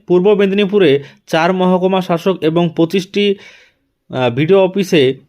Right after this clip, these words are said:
এসআইআর শুনানি হবে। সেই শুনানিতে অ্যাসিস্ট্যান্ট ইলেকটোরাল রেজিস্ট্রেশন অফিসার অর্থাৎ এইআরও এবং মাইক্রো অবজারভার, সুপার, সুপারভাইজার,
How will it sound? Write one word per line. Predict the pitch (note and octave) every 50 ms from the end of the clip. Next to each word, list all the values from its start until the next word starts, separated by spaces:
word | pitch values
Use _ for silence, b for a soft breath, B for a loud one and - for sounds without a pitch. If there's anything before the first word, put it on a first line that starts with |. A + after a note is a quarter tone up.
| _ _ _ _ _ _ _ _ _ -
এসআইআর | B2+ D3+ D3+ - F#3 F#3+ F#3 F#3 G3
শুনানি | F3+ - F3 E3 E3 F3+ F#3
হবে। | F3 E3 C#3+ D3+ G3+ F#3 - -
সেই | - - - G3 G3
শুনানিতে | G3 - F#3+ F#3+ G3 G3 G3 F3+ G3 G3+ G3+ - - - _ _ _ -
অ্যাসিস্ট্যান্ট | - C#3 D3+ C#3+ - F#3+ F3+ F3+ G3+ F#3+ F#3 -
ইলেকটোরাল | D#3 E3 E3+ E3 E3+ F3+ F#3 F3+ F3+ F3+ E3 - _ B B B - - -
রেজিস্ট্রেশন | B2+ D3 E3 D#3+ - - F#3 F3+ - F#3
অফিসার | - - C#3 C#3 F3 D#3+ - G3 F#3 -
অর্থাৎ | D3+ D#3 - F3+ E3+ F3 - - _ _
এইআরও | - D#3+ E3+ F3 F3+ F#3 - - C3+ C#3+ D3+ E3 F#3+ A3 A3 B B B B B B B
এবং | D#3 E3+ G3 G#3
মাইক্রো | F3+ E3 E3 F3+ G3 F#3+ A3+ A#3 A3
অবজারভার, | - - E3 E3+ E3+ G3 G3+ G3+ A3 A3+ A3+ A3+ - - -
সুপার, | - - - F#3 E3+ G#3+ G#3 G#3+ G#3+
সুপারভাইজার, | G3+ - - E3+ F#3+ F#3+ F#3 F#3+ G3 G3 G3 A3 A3